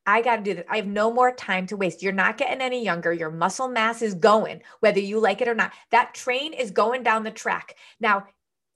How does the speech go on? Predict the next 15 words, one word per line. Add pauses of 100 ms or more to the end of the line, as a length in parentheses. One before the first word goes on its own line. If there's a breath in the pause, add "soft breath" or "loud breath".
(100)
if
you
guys
have
seen
a
few
of
my
posts
recently,
I'm
forty-six
years
old.